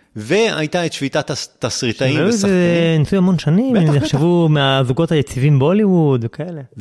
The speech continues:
Speaker 1: ושביתת השחקנים, תסריטאים, תסריטאים, שחקנים, והשקעה של ארבעים מיליון דולר. זאת אומרת, הוא, הוא נאבק בכל מה שאפשר בשביל להפיק,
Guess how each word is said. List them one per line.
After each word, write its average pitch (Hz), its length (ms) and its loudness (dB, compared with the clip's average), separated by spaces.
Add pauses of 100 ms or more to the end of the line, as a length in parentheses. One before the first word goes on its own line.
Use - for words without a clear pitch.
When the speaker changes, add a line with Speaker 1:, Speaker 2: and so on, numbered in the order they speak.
(120)
Speaker 1:
ושביתת 143 640 -4
השחקנים, 117 840 -4
תסריטאים, 110 500 -6
תסריטאים, 107 420 -10
שחקנים, 185 500 -4 (180)
והשקעה 160 500 -4
של 143 100 -6
ארבעים 123 240 -6
מיליון 101 240 -6
דולר. 87 180 -12
זאת 107 80 -12
אומרת, 120 140 -8
הוא, 107 80 -14 (720)
הוא 131 80 -2
נאבק 139 800 -4 (640)
בכל 196 440 0
מה 185 160 -2
שאפשר 180 420 -2
בשביל 139 280 -6
להפיק, 117 360 -6